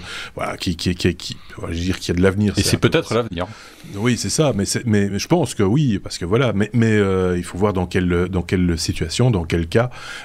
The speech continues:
Speaker 1: euh, parce qu'il y en a souvent qui disent : « Oh, mais le jour où il y aura des ordinateurs quantiques, on va nous casser tous nos codes, tous nos, nos passwords. » Oui, mais on les, on les créera aussi avec de l'informatique quantique, donc c'est, c'est
Speaker 2: Voilà,
Speaker 1: l'ens-,
Speaker 2: aussi.
Speaker 1: c'est l'ensemble du,
Speaker 2: Ouais, et
Speaker 1: du, du
Speaker 2: surtout
Speaker 1: process qui va, qui va, qui va avancer, quoi.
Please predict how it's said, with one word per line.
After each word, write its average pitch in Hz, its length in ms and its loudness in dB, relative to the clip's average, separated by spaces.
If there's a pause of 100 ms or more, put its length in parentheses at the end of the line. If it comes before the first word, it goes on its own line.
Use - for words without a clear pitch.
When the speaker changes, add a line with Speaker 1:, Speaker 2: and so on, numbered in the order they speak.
Speaker 1:
euh, 82 840 -2
parce 104 140 -6
qu'il 95 120 4
y - 20 4
en 98 40 4
a 101 40 4
souvent 95 260 -4
qui 98 140 -8
disent : « 95 220 -2
Oh, 107 80 4
mais 107 100 0
le 98 80 2
jour 101 160 2
où 98 60 -6
il 92 80 -4
y - 20 -6
aura 95 140 0
des 98 120 4
ordinateurs 92 460 2
quantiques, - 360 -2
on 98 40 2
va 90 100 0
nous 90 120 2
casser 92 260 0
tous 95 140 -4
nos 92 100 2
codes, 101 400 2
tous 95 140 -2
nos, 90 160 2 (260)
nos 95 80 0
passwords. » 92 380 0
Oui, 139 160 4
mais 123 80 2
on 101 100 2
les, 104 220 0 (160)
on 107 80 0
les 98 100 4
créera 101 340 0
aussi 104 300 0
avec 104 320 -2
de 110 80 2
l'informatique 98 500 -2
quantique, 104 280 -4
donc 92 160 -10
c'est, 87 120 -8 (360)
c'est - 100 -4
Speaker 2:
Voilà, 123 220 4
Speaker 1:
l'ens-, 101 140 -6 (120)
Speaker 2:
aussi. 113 200 -8
Speaker 1:
c'est 139 100 0
l'ensemble 123 480 0
du, 104 260 0 (240)
Speaker 2:
Ouais, 127 60 4
et - 20 4
Speaker 1:
du, 107 60 4
du 113 60 0
Speaker 2:
surtout 120 200 0
Speaker 1:
process 143 320 0
qui 110 140 -2
va, 98 240 2
qui - 100 -8
va, 98 220 0
qui - 100 -6
va 95 140 -2
avancer, 92 340 -2
quoi. 95 160 -8